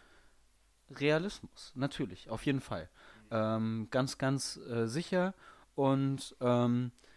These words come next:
bei dieser, bei dieser Loch Ness-Theorie, da musste ich irgendwie noch mal, also, ähm, ich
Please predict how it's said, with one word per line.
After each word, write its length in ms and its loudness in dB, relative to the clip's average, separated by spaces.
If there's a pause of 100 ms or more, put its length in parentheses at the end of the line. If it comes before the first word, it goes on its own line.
(500)
bei 760 -4
dieser, 280 6
bei 160 4
dieser 260 6
Loch 260 4
Ness-Theorie, 920 -2
da 140 4
musste 300 0
ich 100 -10
irgendwie 360 -2
noch 140 0
mal, 220 -2 (600)
also, 460 2 (100)
ähm, 680 2 (760)
ich 140 -8